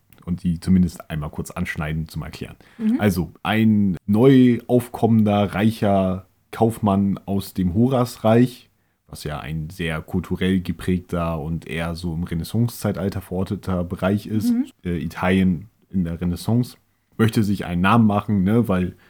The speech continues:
Speaker 1: er kommt aus dem Nichts, er ist ein normaler Bürgerlicher und möchte Ruhm und Ehre und Anerkennung und dafür setzt er sich in den Kopf, dass er natürlich große archäologische Schätze der fer-,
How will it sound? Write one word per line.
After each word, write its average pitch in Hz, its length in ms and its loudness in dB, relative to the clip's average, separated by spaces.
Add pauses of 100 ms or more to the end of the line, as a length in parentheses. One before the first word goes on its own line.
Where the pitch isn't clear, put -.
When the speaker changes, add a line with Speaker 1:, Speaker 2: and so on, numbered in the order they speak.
(100)
Speaker 1:
er - 140 -6
kommt 120 260 6
aus 101 160 0
dem 101 120 4
Nichts, 139 260 6
er 98 80 2
ist 92 120 -6
ein 90 360 -2
normaler 95 360 2
Bürgerlicher 98 720 0
und 85 160 -2
möchte 85 300 -8
Ruhm 98 400 0
und - 200 -10
Ehre 95 260 -2
und 80 180 -6
Anerkennung 90 520 -2
und 85 140 -6
dafür 95 560 2 (580)
setzt 104 320 0
er 107 120 2
sich 95 360 -4 (100)
in 95 80 -4
den 95 120 4
Kopf, - 300 0
dass 95 200 -2
er 92 160 -2
natürlich 98 640 2
große 92 640 2
archäologische 92 920 0
Schätze 87 760 -2
der 87 180 0
fer-, - 260 -8